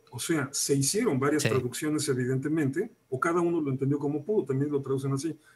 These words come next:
Speaker 1: Se hicieron varias traducciones, evidentemente, eh, distintas, porque evidentemente no terminaban de entre-, entender la retórica de Qumran.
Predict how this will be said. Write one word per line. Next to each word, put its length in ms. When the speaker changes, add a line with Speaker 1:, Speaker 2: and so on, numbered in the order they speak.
Speaker 1:
Se 180
hicieron 580
varias 460
traducciones, 640
evidentemente, 840
eh, 680
distintas, 920
porque 340
evidentemente 1000
no 280
terminaban 540
de 120
entre-, 360
entender 680
la 160
retórica 800
de 80
Qumran. 420